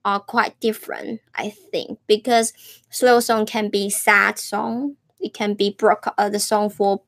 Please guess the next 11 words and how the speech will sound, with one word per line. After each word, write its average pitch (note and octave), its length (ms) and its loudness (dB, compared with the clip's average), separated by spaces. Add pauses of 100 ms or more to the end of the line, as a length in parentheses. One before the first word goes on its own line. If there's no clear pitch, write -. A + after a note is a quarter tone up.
(100)
breaking G#3+ 400 2
up A3 240 0
or A#3+ 60 -4
something. A#3 560 0 (460)
Uh, F#3 300 6
so F#3 400 2 (320)
slow C#4 380 4
song G3+ 360 2
is F#3+ 300 -6
慢 F#3+ 380 2
歌。 F3 400 -2